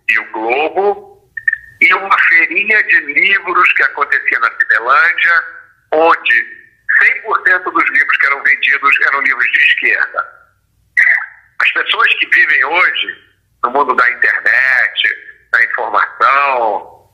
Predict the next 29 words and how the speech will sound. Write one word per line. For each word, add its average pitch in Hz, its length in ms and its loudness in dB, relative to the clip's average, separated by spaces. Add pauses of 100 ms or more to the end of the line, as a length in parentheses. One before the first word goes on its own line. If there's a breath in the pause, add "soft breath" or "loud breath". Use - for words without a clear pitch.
no 131 60 -2
mundo 139 260 -2
do 135 120 -2
Instituto - 560 0
Mises, - 640 0
do - 80 -2
Instituto - 640 0
Liberal, 117 1160 -2 (100)
do - 80 0
Instituto 135 380 -2
Milênio, 143 580 0
não 156 480 0
sabem 135 580 2
o 110 180 -16
que 117 120 2
é 131 140 2
viver 113 720 0 (720)
na 117 140 4
ditadura 180 920 0
cultural 151 1300 0 (460)
monoideológica. 175 1500 2 (880)
Foi 127 160 2
nessa 151 580 0
e 156 120 2
nesse 156 280 0
ambiente 143 400 -2
que - 80 0
eu 147 80 -2
cresci. - 720 -4